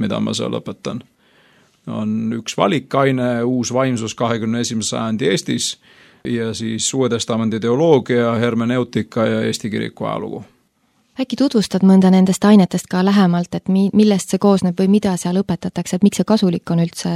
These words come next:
Speaker 2: nendele, kes seda kuulama ja õppima tulevad?
Speaker 1: Äh, no ma alustan siis kõige esimesest, äh, uus vaimsus kahekümne esimese sajandi Eestis. Et kui vaadata neid trende, mis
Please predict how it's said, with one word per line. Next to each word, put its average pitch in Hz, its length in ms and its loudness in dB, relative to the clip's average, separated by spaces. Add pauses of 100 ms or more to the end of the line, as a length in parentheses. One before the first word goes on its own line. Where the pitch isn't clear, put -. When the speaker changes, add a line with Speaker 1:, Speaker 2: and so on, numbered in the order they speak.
Speaker 2:
nendele, 175 340 -2
kes 175 220 -8
seda 180 220 -6 (100)
kuulama 175 400 0 (160)
ja 190 100 -4
õppima 175 300 -2
tulevad? 180 340 -4 (680)
Speaker 1:
Äh, 117 180 -4 (140)
no 147 160 -4
ma 208 100 2
alustan 185 300 2
siis 151 180 -2
kõige 180 220 0
esimesest, 110 560 -2
äh, 113 480 -2
uus 135 240 -4
vaimsus 139 320 -2
kahekümne 123 400 0
esimese 117 300 -4
sajandi 117 260 -4
Eestis. 110 340 -10 (580)
Et 117 160 -10
kui 127 720 0
vaadata 127 640 -2
neid 135 240 -4
trende, 131 400 -2
mis 110 160 -6